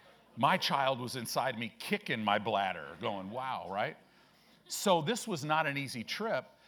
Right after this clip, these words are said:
The ki-, the time came for her to be delivered. She brought forth her firstborn son. That's interesting,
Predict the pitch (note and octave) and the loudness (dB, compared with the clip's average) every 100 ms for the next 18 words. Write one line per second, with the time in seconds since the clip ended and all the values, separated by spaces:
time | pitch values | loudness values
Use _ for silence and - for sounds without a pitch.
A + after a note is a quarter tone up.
0 | - A#2+ C3+ - F3+ F#3 F#3 - C3 C3 | -8 -4 -4 -2 0 2 2 0 -8 -2
1 | E3 F3+ F3+ F#3 F3+ C#3+ A#2+ E3+ E3 C#3+ | 0 0 -2 -4 -2 -2 -2 -2 -2 -4
2 | D3+ C3 D#3 C#3 A2+ A#2+ - - _ _ | -4 -2 -2 -2 -4 -6 -12 -20 _ _
3 | - C3 A2 C#3+ E3 - F#3 F3+ - A2+ | -6 -4 4 6 6 4 -2 0 -2 -4
4 | - F3+ F#3 D3+ F3 F3 - - D3 G#2 | 0 0 0 0 0 0 -4 -2 -2 -2
5 | C3 - _ _ _ - A2 C#3 C3+ A2+ | -4 -10 _ _ _ -6 -4 -4 -6 -8
6 | G#2 - F2+ A2 | -10 -10 -10 -10